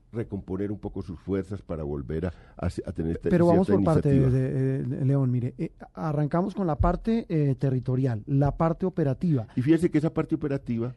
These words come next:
Speaker 1: y
Speaker 2: Y
Speaker 1: eso,
Speaker 2: ahí se
Speaker 1: eh,
Speaker 2: deriva la parte política.
Speaker 1: sí, la parte operativa,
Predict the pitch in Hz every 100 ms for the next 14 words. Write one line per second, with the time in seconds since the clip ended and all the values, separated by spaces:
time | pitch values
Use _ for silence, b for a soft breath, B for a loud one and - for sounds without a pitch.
0 | - 92 185 185 190 160 226 202 196 190
1 | 160 175 202 233 135 107 107 87 B B
2 | _ - 117 - 156 180 185 143 113 -
3 | 123 135